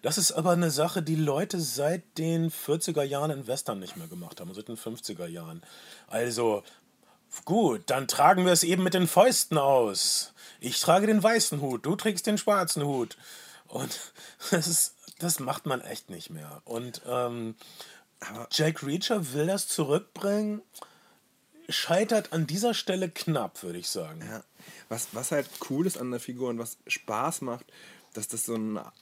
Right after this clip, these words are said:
Speaker 2: schon auf eine Art und Weise ein sehr ungebrochener Actionheld ist, der in jeder Sekunde irgendwie souverän ist. Den ficht halt nichts an.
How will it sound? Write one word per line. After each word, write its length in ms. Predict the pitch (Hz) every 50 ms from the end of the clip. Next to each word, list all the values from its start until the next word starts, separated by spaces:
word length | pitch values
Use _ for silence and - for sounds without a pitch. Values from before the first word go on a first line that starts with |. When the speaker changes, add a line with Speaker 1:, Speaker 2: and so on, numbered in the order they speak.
| _ _ -
Speaker 2:
schon 220 | - 135 139 143
auf 160 | 120 95 104
eine 100 | 110 101
Art 120 | 85 113 117
und 80 | 117 110
Weise 180 | 104 107 107
ein 100 | 113 110
sehr 160 | 107 117 110 104
ungebrochener 560 | 113 127 131 127 117 113 117 117 120 117 95
Actionheld 420 | 101 107 - - - 113 110 107 110
ist, 140 | 107 - _ - - - - - - - _ -
der 140 | 120 120 127
in 100 | 127 123
jeder 280 | 117 117 120 135 135
Sekunde 440 | 120 123 117 - - 117 113 113 117
irgendwie 260 | 101 107 107 107 110
souverän 480 | 107 104 107 107 104 95 92 92 98 107
ist. 160 | 98 - -
Den 80 | 101 98
ficht 280 | - - 127 120 - -
halt 140 | 123 110 110
nichts 220 | 113 107 - -
an. 280 | - 80 90 95 92